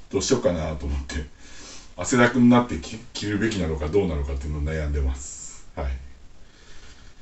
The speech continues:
またね、えー、皆さんでどっかでお会いできたらと思いますんで、えー、会いましたらお声掛けしてください。えー、今日はそんなところで、えー、終わっていきたい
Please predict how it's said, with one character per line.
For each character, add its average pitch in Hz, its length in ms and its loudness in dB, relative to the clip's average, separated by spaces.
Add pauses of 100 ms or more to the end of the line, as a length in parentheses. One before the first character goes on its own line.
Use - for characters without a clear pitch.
(240)
ま 113 60 0
た 123 120 2
ね、 123 280 2
え 90 640 0
ー、 90 40 -2
皆 98 160 -2
さ 87 140 -4
ん 80 60 -4
で 78 40 -4
ど 87 120 0
っ 87 40 -4
か 73 120 -4
で 76 180 -4
お 87 160 4
会 82 60 0
い - 20 -2
で 78 60 -2
き 76 100 -4
た 73 80 -6
ら 69 140 -4
と 69 120 -8
思 73 160 -4
い 71 100 -4
ま 71 120 -4
す 65 160 -10
ん 67 100 -6
で、 95 220 0
え 71 760 -4 (500)
ー、 - 40 -4
会 87 140 0
い - 20 -2
ま 82 100 -2
し 78 200 -4
た 80 40 2
ら 80 200 -2
お 82 100 -4
声 78 280 0
掛 71 220 -4
け 67 80 -4
し - 120 -8
て 71 100 -10
く 71 160 -10
だ 71 120 -4
さ - 520 -2
い。 - 80 -2 (680)
え 139 40 0
ー、 131 380 12
今 117 80 4
日 - 80 6
は 110 100 10
そ - 80 0
ん 95 60 2
な 87 60 2
と - 40 -4
こ 87 120 0
ろ 73 40 0
で、 69 80 -2 (100)
え 82 220 -2
ー、 78 40 -4
終 78 100 -2
わ 73 80 -2
っ - 40 -8
て 71 100 -8
い - 20 -6
き - 100 -8
た - 80 -10
い - 20 -6